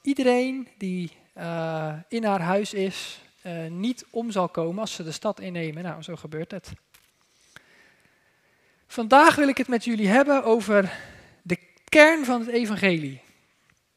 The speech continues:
En dan mag de volgende slide op. En dan denkt u misschien, "Ja, maar dat heb ik toch al heel vaak gehoord. Waarom moet ik nou weer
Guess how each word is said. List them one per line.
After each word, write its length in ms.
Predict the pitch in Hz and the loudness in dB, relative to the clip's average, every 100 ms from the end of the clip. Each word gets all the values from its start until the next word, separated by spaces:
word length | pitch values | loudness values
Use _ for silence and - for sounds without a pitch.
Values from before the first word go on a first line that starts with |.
| _ _ _ - | _ _ _ -12
En 80 | 185 | -10
dan 80 | |
mag 140 | 185 - | -8 -10
de 80 | 170 | -6
volgende 300 | 202 196 175 | -4 -4 -4
slide 340 | 196 196 202 | 0 0 -2
op. 240 | 202 - _ _ _ _ _ _ _ _ _ - | -8 -10 _ _ _ _ _ _ _ _ _ 0
En 100 | 208 | 2
dan 80 | |
denkt 220 | 214 247 - | 4 2 0
u 60 | |
misschien, 480 | 233 196 233 220 208 _ _ _ _ _ - | -4 -2 0 -2 -4 _ _ _ _ _ -8
"Ja, 140 | 180 | -6
maar 140 | 165 | -4
dat 160 | 165 233 | -6 -8
heb 140 | 202 | -8
ik 80 | 170 | -8
toch 180 | - 160 | -10 -10
al 80 | 151 | -8
heel 180 | 170 180 | -6 -6
vaak 220 | 165 - | -8 -8
gehoord. 440 | 156 170 156 - - _ _ | -8 -8 -8 -12 -20 _ _
Waarom 300 | - 190 214 | -2 0 0
moet 140 | 190 180 | -2 -4
ik 80 | 175 | -2
nou 260 | 170 160 | -2 0
weer 500 | 165 214 254 277 - | 2 2 4 2 -2